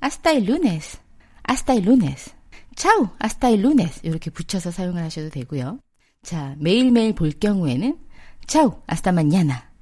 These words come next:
hasta mañana, hasta mañana, hasta mañana." 자, 일반적인 "Chao, chao, Silvia." 저 같은 경우는 이 "chao와" "Chao, hasta pronto, chao, hasta el lunes."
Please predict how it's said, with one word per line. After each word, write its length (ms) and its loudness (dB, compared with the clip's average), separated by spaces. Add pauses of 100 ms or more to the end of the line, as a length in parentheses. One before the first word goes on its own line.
(260)
hasta 540 -2 (120)
mañana, 680 0 (440)
hasta 540 -2
mañana, 560 -2 (340)
hasta 240 -2
mañana." 600 2 (760)
자, 140 -6
일반적인 720 -2
"Chao, 360 -2 (500)
chao, 260 2
Silvia." 640 -2 (240)
저 120 -2
같은 240 0
경우는 280 2
이 220 0
"chao와" 760 0 (420)
"Chao, 260 4
hasta 260 2
pronto, 560 2 (440)
chao, 300 0
hasta 240 0
el 160 4
lunes." 500 -2